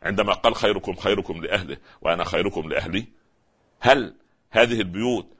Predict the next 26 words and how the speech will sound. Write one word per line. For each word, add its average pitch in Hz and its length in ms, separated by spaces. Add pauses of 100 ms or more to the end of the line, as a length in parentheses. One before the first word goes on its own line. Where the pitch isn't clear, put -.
(140)
بيوت 120 300
نعول 110 480
عليها 92 540 (220)
أنها 104 180
تنتج 113 540
لنا 113 260 (260)
أبناء 104 340
بررة 104 460 (160)
وبنات 104 560
صالحات؟ 104 680 (760)
في 95 140
زوج 123 220
المستقبل 107 580
هذا 101 360 (220)
كيف 151 220
ينشأ 139 320
الولد 123 320 (220)
وقد - 280
شوهت 165 420
صورة 123 360
أبيه 80 320 (640)
وقد 90 260
شوهت 156 500
أيضًا 131 220
صورة 123 340
أمه، 101 360